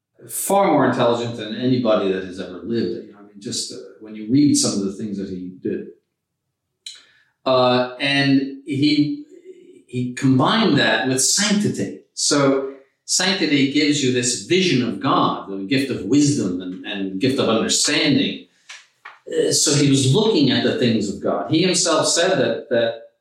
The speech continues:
where he learned the most from, from, from going to the chapel, I mean, contemplating God. He learned, that's where he learned the most, as people would say to him, "How did you learn this?" And, uh, and you can see it in his works. It comes off the page when you, when you read it.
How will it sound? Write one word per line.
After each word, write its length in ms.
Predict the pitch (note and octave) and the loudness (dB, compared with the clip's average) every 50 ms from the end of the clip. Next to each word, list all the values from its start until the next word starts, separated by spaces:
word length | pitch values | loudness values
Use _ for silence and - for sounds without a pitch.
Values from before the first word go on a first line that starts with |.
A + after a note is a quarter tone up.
| _ _ - | _ _ -8
where 400 | D#3+ C#3+ C3+ C3+ C3+ C#3 C#3 C#3 | -6 -2 0 0 0 0 -4 -4
he 240 | - - B2 B2 | 0 0 2 2
learned 280 | B2+ C#3 D3 D3+ C#3+ C3 | 4 4 4 4 4 4
the 60 | A#2+ | 4
most 500 | A#2+ B2+ - - - - - - - - | 4 4 4 2 2 2 0 0 -2 -2
from, 400 | - A#2+ A#2 A#2 A2 A2+ A2+ A2+ - | -2 -2 -2 -2 -2 -4 -6 -8 -12
from, 400 | - A2 G#2+ A2 A2+ A2+ A2 - _ _ | -14 -14 -14 -14 -16 -20 -20 -20 _ _
from 480 | - A#2+ A2+ G#2+ G#2+ G#2+ G#2+ G#2+ A2 - _ _ _ _ _ _ C3+ | -10 -10 -10 -8 -10 -12 -14 -16 -18 -20 _ _ _ _ _ _ -2
going 280 | B2+ C3 B2+ B2 A#2+ A2 | 2 2 4 4 4 2
to 100 | G#2 A2 | 2 2
the 180 | G#2+ G#2+ G2 | 2 2 2
chapel, 460 | - - - - - - - - - - | 2 0 2 0 0 0 -2 -2 -4 -4
I 40 | |
mean, 180 | - G#2+ G#2+ - | -4 -6 -6 -4
contemplating 680 | - D3 C#3 C3+ A#2+ A#2+ A2+ A#2+ A#2 G#2 G#2 G#2 G2+ G2 | -2 -2 0 0 0 -2 0 0 0 0 0 0 0 2
God. 380 | C3+ - - - - - - G2 | 2 2 2 2 0 0 0 -2
He 80 | G#2 | 0
learned, 440 | A2+ A#2+ B2 B2 A#2+ A#2 A#2 A#2 A#2 | 0 0 2 2 2 2 2 0 0
that's 240 | A#2+ A#2+ - - C3 | -2 -2 0 0 2
where 140 | A#2 G#2+ G#2+ | 2 2 2
he 120 | G#2 G2+ | 0 0
learned 260 | G#2 G#2 G#2 G2+ G2 | 0 -2 -2 -2 -2
the 40 | - | -2
most, 440 | - F#3+ - - - - - - G2 | 0 0 0 0 0 0 -2 -2 -4
as 100 | F#2+ - | -8 -10
people 280 | - G2+ G2 - G2 | -10 -10 -10 -10 -10
would 100 | F#2 - | -8 -8
say 220 | - - G2+ F#2+ - | -6 -6 -6 -8 -8
to 60 | - | -12
him, 220 | - - - - - _ _ - _ _ _ - | -14 -16 -18 -20 -20 _ _ -20 _ _ _ -20
"How 80 | - - | -20 -16
did 140 | - - - | -16 -14 -14
you 200 | - - - - | -12 -12 -10 -8
learn 200 | - - - - | -6 -6 -6 -4
this?" 280 | - - - - - - - - - - _ _ _ _ _ _ _ _ | -4 -4 -4 -4 -10 -14 -20 -20 -20 -20 _ _ _ _ _ _ _ _
And, 460 | A#2+ B2 B2 B2 A#2+ A#2+ A#2+ A#2 B2 | 0 2 2 4 6 6 6 4 4
uh, 380 | B2 B2 B2 A#2+ A#2+ B2 B2 - | 2 0 2 2 2 2 2 2
and 100 | C3 C#3 | 2 4
you 220 | C#3+ D3+ D#3 - | 4 4 4 4
can 100 | G3 - | 4 2
see 320 | - - - A#3 C4 - | 2 2 2 2 2 2
it 100 | D3+ - | 2 2
in 60 | - - | 2 2
his 180 | - G#2+ A#2 | 0 0 0
works. 340 | D#3 F3 F#3 - - - - | 0 2 2 2 0 -2 -4
It 140 | G#2+ - - | -8 -6 -4
comes 180 | C#3+ C#3 B2+ | -2 -2 0
off 200 | C3+ A#2+ - - | 0 -2 -2 -4
the 120 | - - - | -6 -10 -6
page 400 | - E3 D#3+ - G2 F#2+ F#2 F#2+ | -2 0 0 2 2 0 0 -2
when 140 | F#2+ F#2+ G2 | -4 -4 -4
you, 260 | F#2+ F#2+ F#2+ F#2+ - - | -4 -4 -6 -6 -8 -10
when 120 | F#2+ F#2+ | -12 -14
you 120 | F#2+ F2+ G2+ | -12 -8 -2
read 240 | B2+ E3 - - - | 0 0 0 0 -2
it. 380 | - - - - - - - | -4 -6 -8 -12 -16 -18 -20